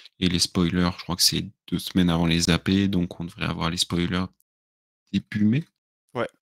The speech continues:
Speaker 1: Donc, euh, dans un mois, un gros mois, on a, euh, on a la saison des spoilers qui va commencer. Ça, ça va être, euh,
Speaker 2: Tellement loin, quoi.
Speaker 1: ça, ça va être incroyable. <laughs> J'ai trop hâte. Et on
Speaker 2: Pareil.
Speaker 1: va même avoir des cartes un peu avant, je pense, donc,
Speaker 2: Oui.
Speaker 1: euh,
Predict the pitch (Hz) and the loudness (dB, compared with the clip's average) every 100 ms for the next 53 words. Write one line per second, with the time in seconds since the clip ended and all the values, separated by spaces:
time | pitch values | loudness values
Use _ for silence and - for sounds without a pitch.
0 | _ 92 - 90 85 87 82 90 92 98 | _ -10 -4 -4 -2 0 2 2 2 2
1 | 107 113 90 - 107 104 113 127 104 101 | 0 0 -2 0 2 2 0 -2 -4 -6
2 | 98 95 101 _ _ _ _ _ _ - | -8 -12 -18 _ _ _ _ _ _ -4
3 | 92 90 95 98 92 - 95 95 - 110 | 0 2 2 2 2 4 4 4 2 0
4 | 90 87 - - - 90 82 87 - - | 0 -2 -2 -2 -4 -6 -4 -4 -6 -10
5 | 110 110 104 110 107 107 104 107 104 - | -8 -4 -4 -6 -8 -6 -6 -6 -10 -12
6 | 123 - - 82 - 80 80 - 87 - | -10 -6 0 2 2 2 2 4 2 0
7 | - 85 82 87 90 - 98 - 95 - | 2 4 6 8 6 8 6 6 0 2
8 | 98 - 101 - 95 - 92 - _ _ | 2 4 2 4 2 2 -2 -6 _ _
9 | _ _ _ 92 92 - 87 - - _ | _ _ _ 2 4 6 4 2 -10 _
10 | _ _ - - 87 82 85 85 85 82 | _ _ -12 0 0 4 4 6 6 4
11 | 82 - 80 - 80 85 82 82 90 - | 0 -2 -4 -4 -6 -2 -2 -2 -6 -6
12 | 92 90 123 117 107 | -8 -8 -10 -8 -8